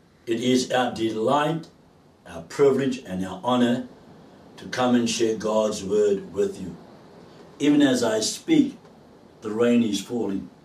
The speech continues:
Beautiful, beautiful. I, I want to do something that I haven't done, and I was just saying to Ian, we're close on to fifty videos.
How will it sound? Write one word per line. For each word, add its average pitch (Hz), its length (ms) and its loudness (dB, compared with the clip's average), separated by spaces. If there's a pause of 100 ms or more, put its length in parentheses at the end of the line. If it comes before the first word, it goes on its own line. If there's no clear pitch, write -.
(520)
Beautiful, 120 640 2 (440)
beautiful. 104 540 -2 (1500)
I, 131 120 2
I 151 180 0
want 156 240 2
to 131 40 -2
do 151 140 4
something 139 460 0
that 113 120 2
I 107 160 2
haven't 120 360 2
done, 107 400 -2 (680)
and 92 140 -8
I 95 40 -2
was 107 220 2
just - 420 0 (340)
saying 120 300 0
to 110 140 -6
Ian, 120 400 -2 (140)
we're 98 120 -10
close 131 300 0
on 110 220 -6
to 107 240 -8
fifty 123 460 -2
videos. - 640 -2